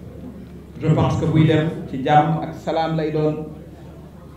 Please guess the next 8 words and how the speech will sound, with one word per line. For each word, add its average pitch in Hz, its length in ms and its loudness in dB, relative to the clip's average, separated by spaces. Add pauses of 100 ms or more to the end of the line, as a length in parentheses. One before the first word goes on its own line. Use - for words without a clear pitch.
(180)
ndax 147 260 0
mu 139 120 0
sortir 147 500 0
par 127 180 -2
la 127 240 -4
grande 180 300 2
porte, 180 320 4 (580)
ndax 165 140 -2